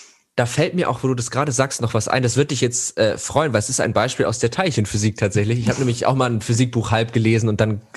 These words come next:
aufgegeben. Aber, ähm, es ist doch so, dass doch, es gibt doch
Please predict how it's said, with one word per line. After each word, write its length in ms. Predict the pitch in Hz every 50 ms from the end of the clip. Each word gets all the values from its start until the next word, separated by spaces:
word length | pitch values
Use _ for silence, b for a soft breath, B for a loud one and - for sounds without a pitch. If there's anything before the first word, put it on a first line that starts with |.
| - -
aufgegeben. 640 | 87 110 117 - 120 98 - - 117 113 117 151 -
Aber, 300 | - 110 113 113 110 B B B B B B 127 B
ähm, 320 | - 123 123 120 131 131
es 140 | - 120 117
ist 180 | 143 - - 202
doch 220 | 190 - - - - _ _ _ _ _ _ _
so, 460 | - 117 110 117 135 151 185 208 220
dass 340 | - - 165 135 - - -
doch, 320 | 135 131 120 - - - _ _ _ _ _ _ _ _ _ _ _ _ _ _ _ _ -
es 100 | 120 -
gibt 180 | 175 156 - 160
doch 120 | 139